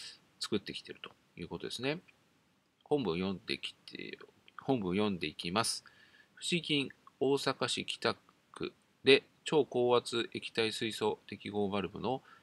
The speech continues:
開発プロジェクトが立ち上がったのは二千十六年。水素ガスのステーション設置が本格化し始め、社内では同ガス用バルブの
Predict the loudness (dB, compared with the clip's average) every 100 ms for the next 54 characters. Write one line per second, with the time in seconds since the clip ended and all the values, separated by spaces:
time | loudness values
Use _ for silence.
0 | _ _ 0 2 0 -2 -2 0 -2 -4
1 | -8 -6 -6 -4 -2 -4 -6 -10 -8 -4
2 | 2 2 2 -6 -4 -4 -2 -2 -4 -2
3 | -6 -8 _ _ _ _ _ _ _ _
4 | _ _ _ _ -2 0 4 4 2 0
5 | -8 0 2 2 0 -4 -2 -4 -2 -6
6 | -4 -4 -6 -6 -8 -6 -4 -2 -2 -2
7 | -4 -4 -6 -6 -14 -20 -20 _ _ _
8 | 0 4 6 6 4 4 4 4 2 0
9 | 0 -6 -4 0 2 4 4 4 2 0
10 | -4 -2 0 0